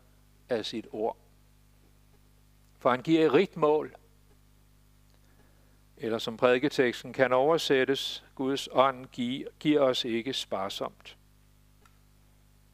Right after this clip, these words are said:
Det gælder også det evige liv. Når vi dør i troen på Jesus, går vi ind til dette liv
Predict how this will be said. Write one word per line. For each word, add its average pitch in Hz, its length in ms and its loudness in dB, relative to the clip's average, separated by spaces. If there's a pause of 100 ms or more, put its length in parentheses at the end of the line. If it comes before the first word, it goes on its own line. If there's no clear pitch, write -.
(880)
Det 175 100 2
gælder 220 200 8
også 208 240 4
det 196 260 6
evige 208 220 4
liv. 131 420 0 (1500)
Når 170 160 6
vi 190 100 6
dør 226 220 6
i 233 60 4
troen 202 420 2
på 208 120 4
Jesus, 165 600 2
går 156 200 4
vi 156 160 2
ind 175 220 0
til 185 200 2
dette 147 300 4
liv 147 360 0